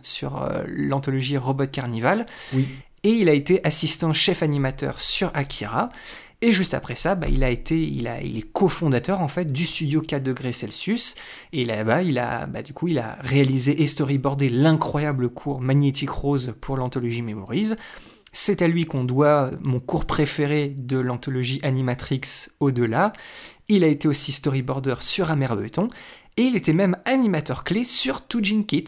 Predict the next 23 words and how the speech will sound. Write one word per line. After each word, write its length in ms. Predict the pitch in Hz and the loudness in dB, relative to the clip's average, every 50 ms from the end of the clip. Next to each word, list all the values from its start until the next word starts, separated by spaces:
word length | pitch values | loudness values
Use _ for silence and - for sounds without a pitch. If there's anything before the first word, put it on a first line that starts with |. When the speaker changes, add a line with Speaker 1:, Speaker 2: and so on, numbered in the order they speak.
| - - | -8 -8
Speaker 1:
le 100 | - 135 | -6 -8
cours 240 | 135 - - 180 180 | -6 -4 -2 -2 -2
dont 160 | 156 143 131 131 - | -2 -4 -6 -6 -6
on 60 | 127 | -6
vient 140 | 123 135 135 | -4 -2 -4
de 60 | 135 | -2
parler, 380 | - 120 113 135 131 151 180 | -4 -4 -4 -2 -2 0 0
euh, 180 | 175 147 151 156 - - | 0 -2 -2 -4 -6 -6
juste 400 | 147 123 120 139 160 - - 147 | -4 -2 -2 0 -2 0 0 0
avant. 220 | 139 123 123 123 - - - - - - - - - 151 | 0 0 0 -4 -6 -14 -18 -16 -14 -14 -14 -8 -4 -2
Speaker 2:
<laughs> 480 | 131 127 143 123 - - - - - | -2 -2 -2 -6 -8 -12 -20 -2 2
Speaker 1:
Et 400 | 185 185 214 240 247 240 240 240 | 4 4 6 4 2 2 2 0
voilà, 320 | 226 185 185 185 151 135 151 | 0 2 4 4 4 4 4
c'est 680 | - - - - - 202 208 214 214 214 214 214 208 | 2 2 2 2 2 2 2 2 2 0 0 0 0
le 200 | 196 190 190 190 | 2 4 4 4
cours 400 | 190 - - - 233 247 240 214 | 4 2 -2 2 2 4 4 4
définitivement 840 | 147 151 202 208 - 214 208 196 - 190 175 170 180 190 196 202 208 | 4 2 2 2 4 2 2 2 0 -4 -2 0 0 0 0 0 0
le 240 | 196 170 156 147 143 | 2 2 2 0 0
plus 680 | - - - - - 202 208 208 208 185 139 127 131 | -4 -12 -16 -8 -4 0 0 2 0 0 0 2 2
abstrait 640 | 165 185 - - - - - - - - 196 214 214 - | 2 2 2 0 0 0 0 -2 -2 0 0 -2 -2 -4
de 140 | - 139 143 | 0 0 0
tous, 520 | 143 147 - 214 233 247 - - - - 156 | 0 2 0 0 0 2 2 2 2 2 2
mais 240 | 147 147 156 156 | 0 0 -2 -4